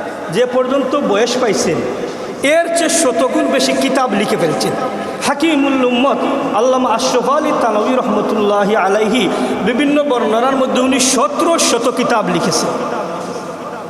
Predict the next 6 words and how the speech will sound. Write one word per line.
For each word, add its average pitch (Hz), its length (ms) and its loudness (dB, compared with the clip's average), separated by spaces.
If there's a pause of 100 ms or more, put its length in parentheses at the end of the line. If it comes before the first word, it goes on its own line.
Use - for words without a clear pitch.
(140)
সতেরোটা 311 520 2
কিতাব 226 360 0
না, 147 120 0 (500)
সতেরো 285 540 2
শত - 400 0
কিতাব। 240 260 0